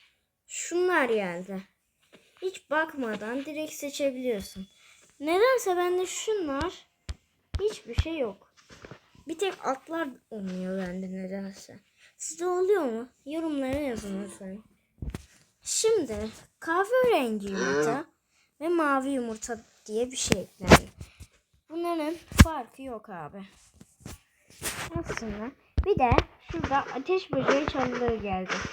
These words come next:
Ateş böceği çalılığı, dur hemen alalım, şunu almayı unutmuşuz.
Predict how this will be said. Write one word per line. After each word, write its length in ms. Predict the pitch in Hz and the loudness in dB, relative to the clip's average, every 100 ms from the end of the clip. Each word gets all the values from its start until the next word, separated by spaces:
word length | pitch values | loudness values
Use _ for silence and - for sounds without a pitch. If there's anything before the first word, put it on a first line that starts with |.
| - - - | -2 -4 -4
Ateş 320 | - 453 - | 2 4 4
böceği 340 | 320 262 285 269 | -2 -6 -8 -8
çalılığı, 640 | - 294 254 233 233 311 _ - - - - - - - - _ - - | 0 8 8 6 -10 -10 _ -12 -10 -8 -8 6 6 6 -20 _ -20 -20
dur 120 | 202 | -20
hemen 440 | - 202 208 214 - | -14 -12 -10 -12 -14
alalım, 440 | 208 208 208 214 | -10 -8 -8 -10
şunu 320 | - 202 196 196 | -12 -10 -8 -6
almayı 260 | 185 185 | -6 -6
unutmuşuz. 640 | 180 _ - - 254 - | -8 _ -20 -20 -20 -20